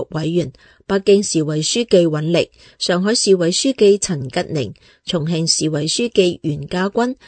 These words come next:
廣東省委書記黃坤明、天津市委書記陳敏爾，連續有公開活動。而八月九號呢一日，有四個人幾乎同時現身。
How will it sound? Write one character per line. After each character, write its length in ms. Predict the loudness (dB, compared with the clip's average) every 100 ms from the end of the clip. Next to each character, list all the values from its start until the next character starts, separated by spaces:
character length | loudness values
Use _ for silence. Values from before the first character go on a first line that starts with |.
| -20 -2
廣 180 | 0 2
東 160 | 0 -2
省 220 | -4 -2
委 140 | -2
書 260 | -2 -2 0
記 180 | 0 2
黃 300 | -2 -2 -8
坤 200 | -4 -4
明、 260 | -2 -6 -10 _ _ _
天 240 | 0 0 2
津 200 | 0 0
市 220 | -2 -2
委 160 | -2
書 240 | -2 -2 0
記 220 | 0 0
陳 180 | -2 -4
敏 100 | -4
爾， 440 | -4 -2 0 -2 -4 _ _ -4
連 300 | -2 0 -2
續 180 | -2
有 260 | -2 -4 -4
公 200 | -4 -4
開 220 | -2 -2
活 120 | -2 0
動。 280 | 0 -2 -6 _ _ -20 -2
而 60 | 4 4 4
八 180 | -2
月 140 | 2 0
九 260 | 2 0
號 180 | 2 2
呢 100 | 4
一 200 | 2 2
日， 120 | -2 -2 _ _ -4
有 180 | 0 2
四 220 | 4 2
個 160 | 4 2
人 240 | 2 0
幾 140 | 0
乎 180 | 0 -2
同 240 | -2 -4 -4
時 160 | -4
現 220 | -2 -2 0
身。 280 | 0 -2